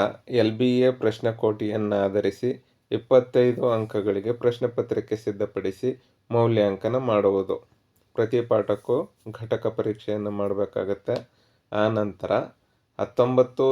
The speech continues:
ಎಂಟು ಎರಡು ಸಾವಿರದ ಇಪ್ಪತ್ತೈದು ಮತ್ತು ಇಪ್ಪತ್ತು ಎಂಟು ಎರಡು ಸಾವಿರದ ಇಪ್ಪತ್ತೈದರವರೆಗೆ ಆಯಾ ವಿಷಯದ ಬೋಧನಾ ಅವಧಿಯಲ್ಲಿ ಎಫ್ ಎ ಟು ಮೌಲ್ಯಾಂಕನ ಹಮ್ಮಿಕೊಳ್ಳುವುದು.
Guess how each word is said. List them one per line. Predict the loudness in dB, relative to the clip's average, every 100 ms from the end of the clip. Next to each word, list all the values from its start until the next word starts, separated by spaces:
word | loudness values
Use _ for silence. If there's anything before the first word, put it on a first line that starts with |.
| 4
ಎಂಟು | 2 -2 0 0 0 0
ಎರಡು | -2 2
ಸಾವಿರದ | 2 4 0
ಇಪ್ಪತ್ತೈದು | -2 -2 -2 2 2 4 0 -2 -4
ಮತ್ತು | -6 -2 -2 -2 -4
ಇಪ್ಪತ್ತು | -2 2 2 2 0 2
ಎಂಟು | 0 0 2 4
ಎರಡು | 4 2
ಸಾವಿರದ | 0 0 -2
ಇಪ್ಪತ್ತೈದರವರೆಗೆ | -2 -2 -2 2 2 4 4 4 2 -2 -2 -2 -4 -14 _ _ _
ಆಯಾ | 0 4 6 6
ವಿಷಯದ | 6 2 0 2 2 2 4
ಬೋಧನಾ | 2 2 -2 0 0 0
ಅವಧಿಯಲ್ಲಿ | 0 2 2 0 0 -2 -2 -6 -8 _ _ -2
ಎಫ್ | -2 2
ಎ | 4 4
ಟು | 4 0 0
ಮೌಲ್ಯಾಂಕನ | 2 2 2 0 0 -2 -2
ಹಮ್ಮಿಕೊಳ್ಳುವುದು. | -4 -6 -4 -4 0 2 2 0 0 0